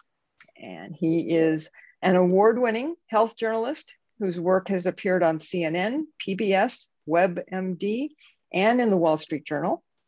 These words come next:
Very impressive. The author of four books on health, he hosts the Healthy Skeptic video series, which dissects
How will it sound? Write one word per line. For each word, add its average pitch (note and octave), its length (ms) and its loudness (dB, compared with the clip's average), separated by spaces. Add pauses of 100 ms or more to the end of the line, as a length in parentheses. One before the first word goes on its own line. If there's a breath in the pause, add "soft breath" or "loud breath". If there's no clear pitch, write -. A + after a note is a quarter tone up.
(240)
Very D3+ 220 -2
impressive. D3 480 -6 (580 loud breath)
The F#3 180 2
author F#3 360 2
of D#3+ 160 0
four C4+ 300 2
books A#3+ 300 -2
on F#3+ 180 -4
health, G3 320 -4 (680)
he A3 220 -6
hosts G#3 480 -4 (540)
the F3 220 -2
Healthy B3 440 -2
Skeptic - 540 -4 (160)
video E3 300 2
series, B2+ 560 -8 (420 soft breath)
which F3 320 0
dissects F3 680 -2